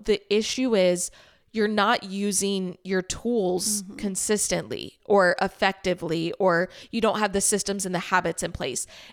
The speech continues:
Speaker 1: It is rarely about the tool. And so to me, I think this is a, a Band-Aid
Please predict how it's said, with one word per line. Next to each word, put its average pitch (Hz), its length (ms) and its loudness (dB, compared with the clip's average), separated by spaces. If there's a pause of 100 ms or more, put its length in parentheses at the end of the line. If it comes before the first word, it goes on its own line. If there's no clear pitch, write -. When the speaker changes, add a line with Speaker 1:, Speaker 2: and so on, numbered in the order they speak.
(120)
Speaker 1:
It 247 120 4
is 233 180 2
rarely 214 640 2
about 185 460 2
the 190 100 0
tool. - 580 -6 (120)
And 226 120 2
so 214 140 2
to 208 220 -4
me, 208 560 -2 (100)
I 196 100 2
think 196 280 -6
this 202 240 2
is 208 160 0
a, 180 340 2
a 190 120 0
Band-Aid 190 800 -2